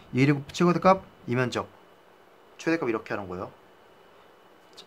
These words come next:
이 길이 곱하기 최대값, 이 면적을 전부 합칠 거야. 얘를 우리가 보통 상합이라 합니다. 용어는 몰라도 돼. 상합. 위쪽의 합이라 해가지고 상합이라고 해요.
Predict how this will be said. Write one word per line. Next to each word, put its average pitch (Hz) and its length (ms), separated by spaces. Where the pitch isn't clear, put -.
이 117 80
길이 135 120
곱하기 123 220
최대값, 151 360
이 127 100
면적을 110 600
전부 135 380
합칠 165 240
거야. 98 240
얘를 131 140
우리가 117 220
보통 156 320
상합이라 180 520
합니다. 101 300
용어는 185 260
몰라도 127 220
돼. 107 100
상합. 170 420
위쪽의 165 320
합이라 147 200
해가지고 127 300
상합이라고 151 680
해요. 78 80